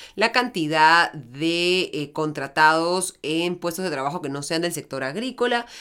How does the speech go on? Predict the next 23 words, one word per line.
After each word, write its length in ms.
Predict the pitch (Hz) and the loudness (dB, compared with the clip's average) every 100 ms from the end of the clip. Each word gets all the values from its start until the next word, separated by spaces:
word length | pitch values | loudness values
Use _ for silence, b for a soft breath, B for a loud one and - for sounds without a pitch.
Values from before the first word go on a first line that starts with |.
| B | B
aumentó 500 | - 302 240 160 170 | 2 2 2 -2 -2
en 140 | 185 185 | -2 -2
trescientos 760 | 151 147 185 180 175 185 - | -4 -2 0 0 -2 -6 -6
setenta 840 | - - 170 160 160 156 151 - 143 | -2 -2 -2 -2 -2 -2 -4 -4 -4
y 120 | 147 | -4
dos 320 | 147 143 - | -8 -10 -10
mil 640 | 170 180 202 208 208 220 - - | -8 -4 -2 0 -2 -4 -10 -4
puestos 360 | 175 175 175 | -2 -2 -2
de 80 | 160 | -6
trabajo, 540 | 160 175 269 277 262 | -2 2 4 4 0
por 140 | 240 294 | -2 0
encima 500 | 180 - 175 175 180 B B | -2 -2 0 0 0 B B
de 140 | 185 | 0
los 180 | 190 185 | 0 0
doscientos 540 | 156 156 190 185 185 180 | -4 -4 0 0 -2 -6
sesenta 400 | 190 220 220 233 | -4 -4 -2 -2
y 100 | 175 | -2
ocho 220 | 147 135 | -6 -6
mil 300 | 139 147 147 | -4 -4 -4
que 100 | 180 | -8
esperaban 760 | 180 131 123 123 123 127 - - | -8 -10 -6 -6 -6 -8 -12 -16
los 220 | 131 120 | -16 -10
analistas. 720 | 123 190 220 - - - - | -4 -2 -2 -4 -16 -20 -20